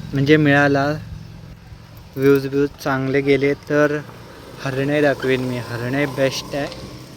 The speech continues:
तिथला हे मच्छी पकडायचं, लिलाव बिलाव, बोटी. इथं बोटी फिरण्याच्या बोटी होत्या, तिकडे म-,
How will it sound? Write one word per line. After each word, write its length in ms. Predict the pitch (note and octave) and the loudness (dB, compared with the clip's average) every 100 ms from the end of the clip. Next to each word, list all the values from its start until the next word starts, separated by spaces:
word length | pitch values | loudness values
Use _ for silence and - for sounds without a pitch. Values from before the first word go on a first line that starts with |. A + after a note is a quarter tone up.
| - - - - - - - | -20 -20 -20 -18 -18 -18 -10
तिथला 420 | C#3 B2+ C#3 C3 C3+ C3 C3 B2+ B2+ B2 A#2 | -8 -4 2 4 4 4 2 -2 -4 -6 -8
हे 340 | A#2 A#2+ A#2 - - - - - | -10 -10 -10 -14 -20 -20 -20 -8
मच्छी 520 | C3 - - D3 C#3 | -8 -8 -8 -4 -2
पकडायचं, 960 | C3+ C3 C3+ C3 C3 A#2+ C3 C3 C3 B2+ B2+ - - - - - | -4 -6 -4 -4 -4 -6 -6 -4 -4 -8 -12 -20 -20 -20 -14 -2
लिलाव 460 | C3 B2+ C3+ C3 B2+ | 0 2 2 2 0
बिलाव, 600 | B2+ B2 B2+ B2+ B2+ B2+ B2 B2+ | -2 -2 -2 0 -2 -8 -16 -8
बोटी. 720 | B2 B2 - C#3 C3 C3 B2+ - - - - C#3+ | -2 -2 -2 -4 -2 -4 -8 -14 -20 -20 -14 -10
इथं 260 | C3 D#3+ | -2 0
बोटी 260 | D3+ D3 D#3 | 2 0 -2
फिरण्याच्या 560 | - C#3+ C#3 C#3+ C#3+ | -4 -4 -2 -2 -2
बोटी 260 | C#3 B2 B2 | -2 -4 -6
होत्या, 380 | A#2+ A2 B2 E3 - - - - - - - - - | -8 -8 -10 -12 -14 -18 -18 -18 -20 -20 -20 -20 -14
तिकडे 200 | C3 C3+ | -6 -4
म-, 280 | C#3+ C#3 | -4 -4